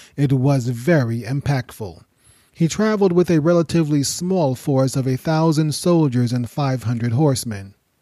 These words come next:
But Askia Muhammad was not trying to impress anyone with wealth and splendor.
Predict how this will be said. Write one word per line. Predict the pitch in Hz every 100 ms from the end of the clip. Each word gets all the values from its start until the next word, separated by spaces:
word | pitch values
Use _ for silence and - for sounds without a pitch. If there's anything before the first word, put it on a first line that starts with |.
| _ _ _ _ _ _ _ _ -
But | 139 170
Askia | 175 - 240
Muhammad | 226 202 170 202 160
was | 135 139
not | 147 160
trying | - 165 147 147
to | 147
impress | 135 - 180 151
anyone | 156 139 127 127 127
with | 127 117
wealth | 131 160 135 -
and | 110 107
splendor. | - 165 147 113 101